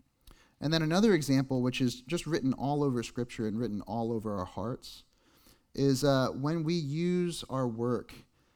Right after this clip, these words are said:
to try to justify ourselves, to tell ourselves that we really do matter, or that we've arrived, or that we're gonna be okay.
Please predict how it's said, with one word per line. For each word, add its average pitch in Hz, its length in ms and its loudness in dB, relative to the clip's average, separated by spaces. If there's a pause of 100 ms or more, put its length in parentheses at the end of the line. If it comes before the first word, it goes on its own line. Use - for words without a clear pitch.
(220)
to - 80 -10
try 127 180 -2
to 110 80 2
justify 104 500 -4
ourselves, - 720 -12 (1200)
to - 80 -2
tell 151 240 0
ourselves 123 460 -2
that 104 120 -2
we 120 160 -2
really 117 240 0
do 110 160 -4
matter, 95 500 -6 (1000)
or 117 160 -4
that 110 180 -4
we've 110 160 -4
arrived, 101 800 -4 (480)
or 117 120 -4
that 113 180 -2
we're 113 80 -4
gonna 117 140 -4
be 107 200 -4
okay. 80 540 -10